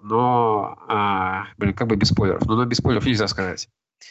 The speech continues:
То есть здесь как бы запутанность появляется от, э, возможно, какого-то желания главного героя, а, самому себе объяснить, почему у него что-то не получается. То есть он начинает, э,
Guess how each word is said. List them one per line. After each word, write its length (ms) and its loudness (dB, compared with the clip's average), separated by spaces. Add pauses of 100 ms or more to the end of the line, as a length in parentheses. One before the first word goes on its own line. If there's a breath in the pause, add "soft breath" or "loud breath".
(180 loud breath)
То 80 -6
есть 200 -8
здесь 280 0
как 140 -2
бы 80 0
запутанность 560 -2
появляется 600 0
от, 280 -8
э, 120 2
возможно, 400 0
какого-то 400 0
желания 600 -2 (640 soft breath)
главного 440 -2
героя, 800 2 (200)
а, 140 -14
самому 340 0
себе 300 0
объяснить, 360 0
почему 260 -2
у 40 0
него 160 0
что-то 260 -4
не 80 -6
получается. 600 -4 (120)
То 80 -14
есть 180 -10
он 80 -6
начинает, 720 -2
э, 520 -2